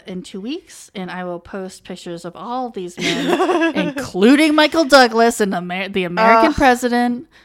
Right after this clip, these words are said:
Speaker 1: I need you to watch that film and just get on board
Speaker 2: All
Speaker 1: with
Speaker 2: right,
Speaker 1: me.
Speaker 2: look.
Speaker 1: Not with Michael Douglas,
Speaker 2: I'll
Speaker 1: but just with the movie.
Speaker 2: put it on the list.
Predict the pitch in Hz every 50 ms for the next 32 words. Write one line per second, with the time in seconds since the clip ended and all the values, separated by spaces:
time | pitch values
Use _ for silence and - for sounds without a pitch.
0 | _ _ - 185 180 175 180 202 214 220 247 254 254 247 247 240 247 - - 262
1 | 247 - - 233 220 214 214 214 214 202 185 175 160 170 - 185 170 - 185 175
2 | 165 170 170 165 170 160 160 202 202 185 170 165 151 143 - - - 190 - 175
3 | 175 165 156 - - 208 208 220 226 247 233 240 233 226 233 220 196 214 190 190
4 | 196 214 214 208 202 190 202 196 - 208 185 202 180 170 160 156 - 160 - 240
5 | 220 226 226 247 247 247 254 262 269 269 240 220 208 196 196 226 - - - -